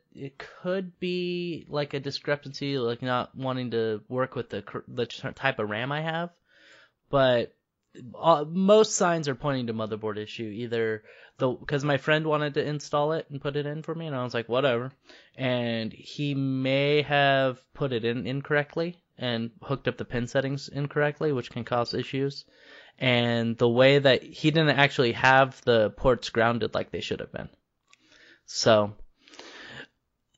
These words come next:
anyway, next week I'll be able to play some games and maybe play some more Fallout four, or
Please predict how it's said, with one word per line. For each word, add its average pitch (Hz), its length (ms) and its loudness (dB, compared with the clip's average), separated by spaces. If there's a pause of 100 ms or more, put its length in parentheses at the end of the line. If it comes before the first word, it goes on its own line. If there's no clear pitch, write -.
(160)
anyway, 220 360 12
next 226 300 8
week 226 180 12
I'll 190 80 12
be 185 80 10
able 185 120 12
to - 60 6
play 190 180 8
some 143 160 4
games 156 380 8
and 135 160 6
maybe 143 260 8
play 147 240 8
some 147 140 2
more 135 140 6
Fallout 139 400 10
four, 127 520 6
or 110 600 6